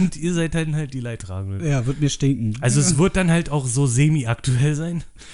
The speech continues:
Speaker 1: Ähm, aber das ist euer Pech und nicht
Speaker 2: Ja.
Speaker 1: unser.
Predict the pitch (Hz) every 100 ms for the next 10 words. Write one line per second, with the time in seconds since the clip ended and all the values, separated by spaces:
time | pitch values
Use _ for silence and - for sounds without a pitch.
0 | - - - - 117 117 110 107 107 117
1 | 120 107 104 95 - 95 101 - 95 92
2 | 85 - 82 85